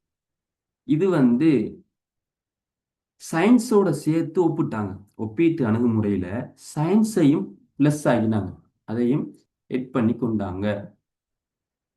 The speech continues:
அதையும் எட் பண்ணி கொண்டாங்க. சரியா? பாருங்க, விஞ்ஞானத்தோட அந்த ஒப்பீட்டு அணுகுமுறையை கொஞ்சம் சேர்த்து கொண்டாங்க. இது வந்து பழைய ஒப்பீட்டு அணுகுமுறையிலிருந்து வேறுபட்டது,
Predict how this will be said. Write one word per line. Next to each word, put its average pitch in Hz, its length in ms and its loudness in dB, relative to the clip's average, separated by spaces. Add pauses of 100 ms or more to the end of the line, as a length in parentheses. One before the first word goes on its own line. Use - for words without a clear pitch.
(140)
அதையும் 101 420 -6 (420)
எட் 107 180 -8
பண்ணி 110 220 0
கொண்டாங்க. 95 500 -6 (4000)
சரியா? 123 340 0 (420)
பாருங்க, 110 360 2 (220)
விஞ்ஞானத்தோட 170 840 2 (280)
அந்த 131 180 0
ஒப்பீட்டு 170 420 0
அணுகுமுறையை 127 400 -2
கொஞ்சம் 185 340 -6
சேர்த்து 202 240 2
கொண்டாங்க. 113 360 -2 (480)
இது 147 240 2
வந்து 107 380 0 (400)
பழைய 180 400 2
ஒப்பீட்டு 156 520 -2
அணுகுமுறையிலிருந்து 135 720 0
வேறுபட்டது, 196 540 0